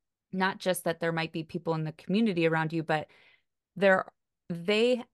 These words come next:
have, you know, you can take that direct issue, again, for example, of eradicating polio in Pakistan.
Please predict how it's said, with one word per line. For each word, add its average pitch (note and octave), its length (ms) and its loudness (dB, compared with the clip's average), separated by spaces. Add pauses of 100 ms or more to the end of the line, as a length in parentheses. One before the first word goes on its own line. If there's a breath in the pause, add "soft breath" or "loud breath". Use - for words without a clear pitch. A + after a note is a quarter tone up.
(120)
have, G3 480 -2
you G3 140 0
know, F3+ 100 2
you F3 160 -4
can G3 180 0
take A#3+ 300 -4
that F3+ 300 -2
direct E3+ 500 -2
issue, D#3 680 -2 (960)
again, D#3+ 340 -2
for E3 180 -2
example, E3 400 -4
of D#3 100 -4
eradicating D#3 560 -2
polio D#3 260 -4
in D3 60 -8
Pakistan. D#3 720 -2